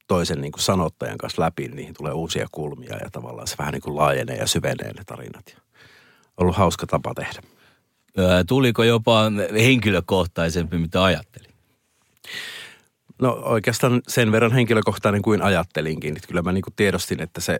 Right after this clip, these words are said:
Speaker 1: kun tähän jotenkin tää prosessi alkoi siitä, kun Happoradiosta kirjoitettiin se kirja. Se ilmestyi kaksikymmentäkaksi syksyllä muistaakseni. Niin tavallaan siihen joutui penkomaan omaa elämäänsä. Se oli semmoinen varmaan vuoden projekti, kun piti käydä niinku kaikkia vaiheita läpi.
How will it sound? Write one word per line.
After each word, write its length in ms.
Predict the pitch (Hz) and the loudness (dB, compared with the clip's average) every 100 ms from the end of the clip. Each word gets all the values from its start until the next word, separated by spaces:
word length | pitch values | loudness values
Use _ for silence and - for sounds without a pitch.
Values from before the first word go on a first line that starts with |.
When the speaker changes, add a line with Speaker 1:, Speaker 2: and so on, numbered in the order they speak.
| - | -6
Speaker 1:
kun 120 | - - | -12 -4
tähän 180 | 98 | 0
jotenkin 280 | 104 98 92 | 2 0 0
tää 100 | 104 | -2
prosessi 380 | 101 107 104 - | 0 0 0 0
alkoi 260 | 87 85 - | -2 -2 -2
siitä, 240 | 95 85 | -2 -4
kun 120 | - | -6
Happoradiosta 560 | 90 - 90 78 69 - | -6 -2 -2 -2 -6 -6
kirjoitettiin 420 | - 80 73 - | -6 -4 -6 -10
se 80 | - 95 | -10 -6
kirja. 400 | 95 82 71 64 - - | -4 -2 -4 -8 -10 -16
Se 160 | - - - | -16 -16 -16
ilmestyi 340 | 80 - - - _ | -14 -10 -10 -12 _
kaksikymmentäkaksi 840 | 78 76 - - - 76 71 - | -4 -2 -4 -8 -2 0 0 -2
syksyllä 440 | - - - - - | -4 -4 -6 -6 -6
muistaakseni. 640 | - - - - - 71 - - - - - _ _ _ _ _ - - | -8 -10 -10 -8 -6 -6 -10 -20 -20 -20 -20 _ _ _ _ _ -14 -10
Niin 100 | 76 | -4
tavallaan 360 | 87 85 82 | 0 2 0
siihen 340 | - 104 82 82 | 2 0 0 -2
joutui 260 | 82 - - | -2 -4 -2
penkomaan 480 | 87 80 78 78 69 | -2 0 -2 -2 -4
omaa 280 | 80 76 73 | -2 -2 -2
elämäänsä. 560 | 80 73 55 78 95 - | -4 -4 -8 -8 -8 -8
Se 180 | - - | -12 -10
oli 100 | 67 | -8
semmoinen 220 | - 73 | -8 -8
varmaan 260 | 76 78 76 | -10 -12 -8
vuoden 360 | 80 76 67 - | -4 -2 -2 -4
projekti, 460 | 80 64 - - | -4 -2 -4 -8
kun 120 | - | -14
piti 220 | - 65 65 | -12 -10 -4
käydä 280 | 73 69 | -4 -4
niinku 220 | 53 64 - | -6 -10 -4
kaikkia 420 | - - - - | -4 -2 -4 0
vaiheita 500 | 85 76 - - 64 | 2 0 -2 -6 -4
läpi. 220 | 71 - | -4 -4